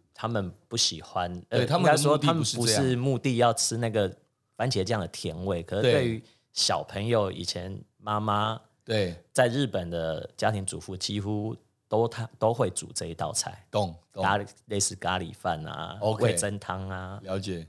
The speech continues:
Speaker 1: 对，那日本就，就我自己认为他们在这一块很，很厉害。
Speaker 2: 对。
Speaker 1: 然后才想说，OK，那我也可以试试看，先从，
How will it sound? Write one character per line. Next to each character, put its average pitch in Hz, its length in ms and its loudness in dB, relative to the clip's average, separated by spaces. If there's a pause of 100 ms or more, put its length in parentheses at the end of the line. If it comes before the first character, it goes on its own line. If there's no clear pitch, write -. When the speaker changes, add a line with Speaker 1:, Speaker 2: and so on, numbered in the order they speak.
Speaker 1:
对， 80 320 -10 (320)
那 101 280 -2 (920)
日 151 120 2
本 101 240 0
就， 98 380 0 (160)
就 101 180 -2
我 104 140 -2
自 143 160 0
己 117 80 0
认 101 160 -2
为 95 100 -2
他 92 120 -6
们 87 160 -6
在 85 160 -4
这 - 100 -8
一 82 60 -8
块 82 200 -8
很， - 220 -12 (100)
很 80 360 -16 (220)
厉 87 120 -8
害。 90 260 -2 (240)
Speaker 2:
对。 90 240 -6 (480)
Speaker 1:
然 80 160 -10
后 98 320 0 (840)
才 - 160 -6
想 85 240 -2
说， 92 460 -4 (100)
OK， 123 360 -4
那 117 260 -4 (1160)
我 98 140 -4
也 98 100 0
可 92 180 -4
以 87 380 -4
试 - 200 -4
试 - 160 -2
看， 85 380 -8 (640)
先 90 340 -6
从， 80 460 -12